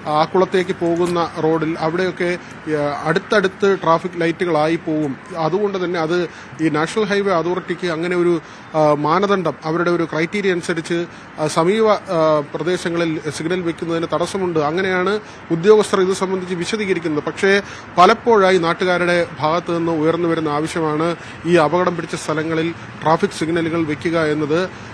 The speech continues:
ആ, ഈ കേസിൽ മദ്യപിച്ച് വാഹനം ഓടിക്കലാണ്. പക്ഷേ അതല്ലാതെ തന്നെ ഈ ലക്കും ലഗാനുമില്ലാതെ വാഹനങ്ങൾ പായുന്ന ഒരു സാഹചര്യമുണ്ട്. ആക്കുളത്ത് നിന്ന് വന്ന് കയറുന്ന റോഡ്, നമ്മൾ കുഴിവിള,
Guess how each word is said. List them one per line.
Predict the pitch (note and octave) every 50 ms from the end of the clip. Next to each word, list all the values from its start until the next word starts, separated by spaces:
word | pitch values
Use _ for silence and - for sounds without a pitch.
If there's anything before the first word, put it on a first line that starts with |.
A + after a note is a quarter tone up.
| - -
ആ, | D#3 D3+ D3+ C#3+ - E3
ഈ | E3+ G#3 A#3+ A#3 - G3
കേസിൽ | F#3+ F#3+ - G#3+ A3+
മദ്യപിച്ച് | G3+ F3+ F3 E3 G3 F#3+ F#3+ F#3 G3+
വാഹനം | F3 E3+ E3+ D#3+ F3 F3+ E3+ E3
ഓടിക്കലാണ്. | E3 D#3+ D#3+ - E3 D3+ D3 D3+ E3
പക്ഷേ | D#3+ D#3+ - - F#3 F3+ F3+ - - - - D3+
അതല്ലാതെ | E3 F3 F#3 F3 F#3 G#3 G#3+ G#3+ G3+ F#3 E3+
തന്നെ | E3 D#3+ D#3+ F3 F#3 F#3 F3+ - - - - -
ഈ | D#3+ E3 E3
ലക്കും | D#3 D#3+ D#3+ - G#3+ G#3 G3+
ലഗാനുമില്ലാതെ | F#3 F3 F#3 F#3 F#3 F#3 F3 F3 E3+ E3+ E3 E3 E3+
വാഹനങ്ങൾ | D#3 D3+ D#3 D#3 D#3 E3+ E3 E3 E3+
പായുന്ന | D#3 - D#3 D3+ E3+ G3 G#3+ A3 G#3+ G#3 G3 E3+ - F3+
ഒരു | D#3 D#3
സാഹചര്യമുണ്ട്. | - D#3+ D3 D#3 E3 E3 D#3+ D#3+ D3 D3 D3 E3
ആക്കുളത്ത് | E3 D3+ D3 D#3+ D#3 - F3 E3+ E3 F#3
നിന്ന് | F3 F3 E3+ E3
വന്ന് | D#3 D3+ D#3+ E3
കയറുന്ന | D#3 D#3+ D#3 D#3 E3 E3 E3+
റോഡ്, | D#3 D3+ D#3 D3+ D#3+ F#3 F#3+ - - - - - - D#3
നമ്മൾ | D#3+ E3 F3 E3
കുഴിവിള, | - - D#3+ E3 F3+ F#3 F#3 F3+